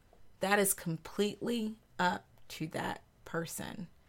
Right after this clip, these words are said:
and their individual commitment to be better.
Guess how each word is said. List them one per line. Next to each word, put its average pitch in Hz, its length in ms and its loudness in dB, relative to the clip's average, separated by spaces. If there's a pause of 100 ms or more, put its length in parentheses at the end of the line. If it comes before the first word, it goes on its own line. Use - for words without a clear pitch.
(480)
and 175 240 4
their 175 280 6
individual 175 640 4
commitment 170 800 -4
to - 120 -4
be 151 160 -2
better. - 480 -6